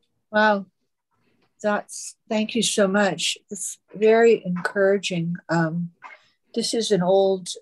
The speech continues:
uh, the corporate, the seep is, I don't, can't remember, but it's been around for quite a while, but there were never any, um, departments or, or people responsible for the various initiatives. And, uh,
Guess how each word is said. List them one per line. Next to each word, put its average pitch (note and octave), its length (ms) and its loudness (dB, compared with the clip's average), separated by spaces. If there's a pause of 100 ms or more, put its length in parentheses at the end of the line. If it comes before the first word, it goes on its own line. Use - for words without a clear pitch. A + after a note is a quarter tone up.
(120)
uh, E3 320 -8
the F#3 80 -10
corporate, G3 580 0
the F3+ 60 -6
seep G3+ 380 -2
is, F3+ 460 -2 (120)
I F#3 160 0
don't, F#3+ 220 -8
can't - 220 -4
remember, F3 340 0
but E3 160 2
it's E3+ 240 -2 (180)
been F#3+ 100 -2
around F#3 280 -2
for - 80 -14
quite - 280 0
a G3 60 4
while, F3 440 4 (500)
but F#3 160 2
there G3+ 120 2
were G3 120 -2
never G3+ 420 -2
any, F#3 640 -6
um, E3+ 640 0 (720)
departments F#3 800 -4
or, E3 240 2
or E3+ 180 -4
people F3+ 420 -2
responsible E3+ 960 -2 (680)
for F3+ 320 2
the E3 120 0
various F3 520 0
initiatives. E3+ 840 -6 (460)
And, E3 420 2
uh, E3 300 2